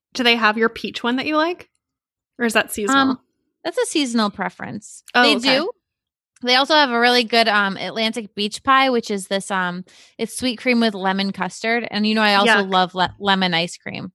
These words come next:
Speaker 1: Yuck.
Speaker 2: Um, but what I want is mint. I don't think they have a good mint one. I don't know. I'm gonna have to investigate.
Speaker 1: Okay. Well, keep me posted on text. I, I do wanna follow this
Speaker 2: Yeah.
Speaker 1: journey with you.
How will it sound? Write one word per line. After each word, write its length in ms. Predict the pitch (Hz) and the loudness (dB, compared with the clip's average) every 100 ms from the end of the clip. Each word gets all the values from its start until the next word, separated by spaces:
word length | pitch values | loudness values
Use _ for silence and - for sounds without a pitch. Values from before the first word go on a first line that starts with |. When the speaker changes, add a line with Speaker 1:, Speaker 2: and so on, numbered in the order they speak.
| - | -18
Speaker 1:
Yuck. 460 | 226 240 214 - - _ _ _ _ _ _ _ _ | -6 -2 -2 -4 -18 _ _ _ _ _ _ _ _
Speaker 2:
Um, 520 | 220 220 214 196 196 - | -4 -2 -2 -4 -6 -6
but 120 | 240 | -6
what 140 | 226 269 | 0 2
I 80 | 320 | 4
want 200 | 370 254 | 4 2
is 140 | 214 | 2
mint. 560 | 226 254 170 - - - _ _ _ _ _ _ - | 2 2 -2 -8 -18 -20 _ _ _ _ _ _ -4
I 80 | 202 | -2
don't 140 | 262 | 0
think 120 | 285 262 | 0 0
they 80 | |
have 240 | 247 226 208 | 2 2 2
a 80 | 196 | 0
good 160 | 196 | 0
mint 220 | 196 202 | 0 -2
one. 420 | - - - 180 - _ _ - | -4 -8 -10 -12 -18 _ _ -4
I 80 | 190 | 0
don't 80 | 180 | 0
know. 60 | |
I'm 80 | 170 | 0
gonna 120 | 185 202 | 2 2
have 140 | 190 | 2
to 80 | 196 | 0
investigate. 640 | 180 170 - - - - - - | 2 0 -2 -6 -4 -6 -10 -14
Speaker 1:
Okay. 300 | - 185 208 - | -10 -8 -8 -2
Well, 200 | 247 226 | 0 0
keep 180 | - 240 | -2 -2
me 80 | |
posted 360 | 247 220 196 185 | 0 -2 -4 -4
on 100 | 160 | -6
text. 380 | 208 - - - | -6 -8 -8 -6
I, 140 | 202 - | -4 0
I 120 | 226 | 0
do 180 | 220 208 | 2 0
wanna 160 | 196 | 0
follow 320 | - 196 - 160 | -2 -4 -4 -4
this 120 | 196 | 0
Speaker 2:
Yeah. 100 | 180 | 2
Speaker 1:
journey 240 | 202 156 | 0 -2
with 180 | 170 196 | -8 -12
you. 240 | 85 - | -12 -14